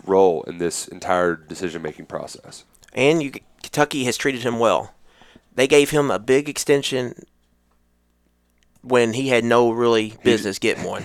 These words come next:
Speaker 1: <laughs> Yeah, he really did.
Speaker 2: And at the
Speaker 1: I think he,
Speaker 2: time
Speaker 1: he had, like, maybe six total wins.
Speaker 2: At
Speaker 1: Like
Speaker 2: the time, Mitch Barnhart got roasted for that, and, uh, you can't really say it wasn't deserved because at the time it was like, "What the hell are you doing?"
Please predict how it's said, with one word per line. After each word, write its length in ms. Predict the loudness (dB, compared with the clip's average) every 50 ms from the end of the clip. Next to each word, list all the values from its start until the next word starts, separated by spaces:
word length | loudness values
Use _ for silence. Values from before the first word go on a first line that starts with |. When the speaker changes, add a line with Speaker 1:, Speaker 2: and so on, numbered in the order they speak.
| -6 -8
Speaker 1:
<laughs> 120 | -6 4 4
Yeah, 280 | 6 6 6 4 2 2
he 160 | 2 2 4
really 280 | 6 8 10 10 8 8
did. 120 | 6 6 6
Speaker 2:
And 160 | 6 6 6 4
at 80 | 4 4
the 80 | 2
Speaker 1:
I 40 | 4
think 100 | 6 6
he, 40 | 6
Speaker 2:
time 280 | 8 6 4 2 -2 -6 0
Speaker 1:
he 120 | 4 4
had, 100 | 4 6
like, 200 | 4 2 0 0
maybe 240 | 0 0 0 0 -2
six 320 | -6 -2 -4 -4 -4 -4 -10
total 360 | 0 2 2 2 2 -2 -2
wins. 440 | 0 0 0 0 -2 -4 -10 -16 -18 -20 -18 -6
Speaker 2:
At 120 | 0 0 4
Speaker 1:
Like 80 | 4
Speaker 2:
the 60 | 4
time, 380 | 4 4 6 6 6 6 4 0
Mitch 220 | -2 -4 -4 4
Barnhart 400 | 6 6 6 8 6 4 4 4
got 240 | 2 2 2 2 -2 _ _ _ _ _ _ _ _ _ -4
roasted 320 | -4 -4 -4 -4 -8 -10
for 140 | -8 -6 -2
that, 260 | 0 0 0 0 -2 _
and, 320 | -10 -10 -8 -8 -8 -12 -14 _ -8
uh, 220 | -4 -4 -4 -4 -4 -10 -18
you 140 | -20 -18
can't 240 | -10 -2 -2 0 0
really 160 | 0 -2 -2
say 160 | -2 -2 -4 -2
it 80 | -2
wasn't 280 | -2 -2 -2 -4 -4 -6
deserved 320 | -4 -2 0 0 0 0
because 200 | -2 -10 -8 -8
at 120 | -8 -8 -8
the 60 | -10
time 360 | -6 -6 -4 -4 -4 -6 -6
it 20 |
was 120 | -12 -12 -10
like, 140 | -10 -10 -8
"What 220 | -10 -10 -10 _
the 160 | -8 -6 -6 -6
hell 240 | -6 -6 -6 -4
are 60 | -4 -6
you 100 | -6 -8
doing?" 280 | -6 -6 -6 -6 -8